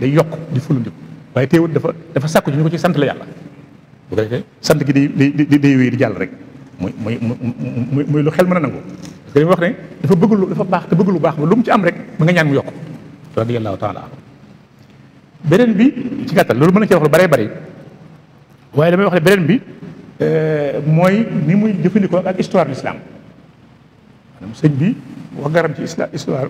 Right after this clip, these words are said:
islam ak bu koy tudd, yam cay tudd ak na mu koy tuddee. Dama ciy indi benn, ay benn, benn exemple rek. Euh, du dugg ci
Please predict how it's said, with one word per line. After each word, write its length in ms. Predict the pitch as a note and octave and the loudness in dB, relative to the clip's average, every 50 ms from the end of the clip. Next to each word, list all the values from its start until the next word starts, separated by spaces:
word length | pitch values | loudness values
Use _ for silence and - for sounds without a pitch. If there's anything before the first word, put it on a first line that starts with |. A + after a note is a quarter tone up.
| - - - | -10 -14 -18
islam 260 | - - F#3 C#3+ C3+ - | -8 -4 -4 -4 -4 -4
ak 60 | - C#3 | -4 -2
bu 80 | C3 D3+ | 0 2
koy 140 | G#3 G#3 | 2 4
tudd, 180 | - G#3 E3 C3+ F#3 C#4 - - - - - - - - - - - - - - | 4 4 4 4 2 0 0 -6 -18 -18 -20 -18 -18 -20 -20 -20 -20 -20 -12 2
yam 140 | - F#3 G3 F#3 | 2 2 4 4
cay 120 | G#3 G3+ | 2 2
tudd 160 | - F#3 D#3 | 4 2 2
ak 80 | G3 F3 | 4 4
na 80 | D#3+ | 2
mu 60 | F3+ D#3+ | 2 2
koy 80 | F#3 | 2
tuddee. 240 | F3+ D3+ A#2+ G#2 F#2 - - - - - - - - - - - - - - - - - _ - _ _ - _ - _ _ _ - | 0 2 -2 -2 -6 -8 -14 -14 -16 -16 -16 -18 -20 -20 -20 -20 -20 -20 -20 -20 -20 -20 _ -20 _ _ -20 _ -20 _ _ _ 0
Dama 120 | - D#3+ G#3 | 2 2 4
ciy 140 | - B3 A#3+ | 4 4 4
indi 140 | B3 G3+ F#3 | 4 2 4
benn, 160 | D3+ F3 F3+ | 2 2 4
ay 100 | D#3 E3 | 4 2
benn, 160 | E3 E3+ D#3 C3+ | 2 2 2 2
benn 120 | C3 D3+ | 2 0
exemple 300 | C#3+ A#2 B2 A#2 - - | 0 0 0 -2 -2 -4
rek. 120 | F#2 F#2+ - - - - - - - - - - - _ _ _ - _ _ _ - _ _ _ D3 | -6 -6 -8 -10 -20 -20 -20 -20 -20 -20 -20 -20 -20 _ _ _ -20 _ _ _ -20 _ _ _ -4
Euh, 580 | D#3 D3 C3+ C3 C3 C3 A#2+ B2 A#2+ - - - - C3+ - - - D3+ D3+ D#3 | -2 0 0 2 0 0 0 0 -2 -2 -6 -8 -8 -10 -10 -10 -6 -4 2 2
du 80 | F#3 | 6
dugg 180 | G3 C4 - - | 6 6 6 4
ci 220 | - - G3+ B3 | 4 6 4 4